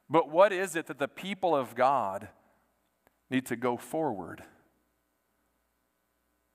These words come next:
to accomplish, to see God do? And we've got walls in front of us.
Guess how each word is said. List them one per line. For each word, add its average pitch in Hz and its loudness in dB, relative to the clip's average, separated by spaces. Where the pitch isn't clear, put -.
to - -4
accomplish, - -4
to 113 -10
see 135 -2
God 107 0
do? 92 -10
And 101 -12
we've 98 -10
got 104 0
walls 101 -4
in 90 -12
front 87 -14
of 82 -20
us. - -20